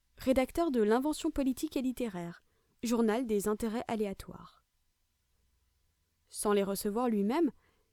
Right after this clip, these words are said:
car monsieur le conseiller Van de Boerick était plein de morgue,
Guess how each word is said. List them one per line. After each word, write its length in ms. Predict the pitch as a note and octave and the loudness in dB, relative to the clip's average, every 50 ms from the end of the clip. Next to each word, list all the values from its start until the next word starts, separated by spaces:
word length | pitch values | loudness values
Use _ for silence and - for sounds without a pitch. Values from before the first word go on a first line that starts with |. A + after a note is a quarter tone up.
| _ | _
car 180 | - G#3+ G3+ G3 | -4 -2 0 2
monsieur 280 | G3+ G3+ G3 - C#4+ | 2 0 0 0 0
le 160 | C4 G#3+ G3+ G3+ | 0 0 0 0
conseiller 440 | - G#3 G3+ - G#3+ G#3+ A3+ C4+ C4+ | 0 -4 -4 -4 -4 -2 0 0 0
Van 140 | G#3+ G#3+ G3+ | 2 0 0
de 120 | F#3 F#3+ | 0 -2
Boerick 440 | F#3+ F3+ G#3 G#3 B3 C4+ - - - - _ _ _ _ _ _ _ _ | -2 -2 -2 -2 -2 -4 -6 -10 -18 -20 _ _ _ _ _ _ _ _
était 280 | - G#3+ - - G3 F#3+ | -4 -4 -2 -2 -4 -4
plein 180 | - - G#3+ G3+ | -2 -2 0 0
de 120 | F#3+ F3+ | 0 0
morgue, 400 | F#3 G3+ C4 D4 C#4+ A#3 G#3 F#3 | 0 -2 -2 -2 -4 -4 -6 -8